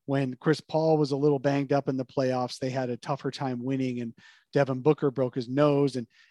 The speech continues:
and, uh, and, and DeAndre Ayton was incredible, though, in those plays, uh, playoffs because he was available the whole time. So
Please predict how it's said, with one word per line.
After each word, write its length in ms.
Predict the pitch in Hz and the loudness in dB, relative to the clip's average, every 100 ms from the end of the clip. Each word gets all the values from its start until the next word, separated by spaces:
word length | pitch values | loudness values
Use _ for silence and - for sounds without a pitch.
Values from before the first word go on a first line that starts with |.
| - | -8
and, 420 | 135 135 131 123 | -4 0 -2 -2
uh, 160 | 127 123 151 | -2 -4 -4
and, 300 | 139 147 139 | -6 -4 -6
and 120 | 131 | -2
DeAndre 460 | 143 143 135 135 | 0 0 0 2
Ayton 220 | 170 170 135 | 4 2 -2
was 180 | 135 | -2
incredible, 560 | 135 131 - 247 202 139 | -2 -4 2 2 2 0
though, 240 | 123 117 | -2 -4
in 80 | 117 | -6
those 180 | 117 117 | -8 -8
plays, 320 | - 120 113 | -6 -6 -6
uh, 80 | 127 - | -12 -10
playoffs 320 | 131 110 113 - | -10 -10 -14 -12
because 300 | 131 143 127 | -6 -6 -4
he 80 | 131 | -4
was 140 | 120 | -4
available 420 | 127 147 147 123 | 2 4 4 -2
the 60 | 120 | -8
whole 140 | 123 | -8
time. 200 | 113 123 - | -10 -12 -6
So 200 | 160 | -4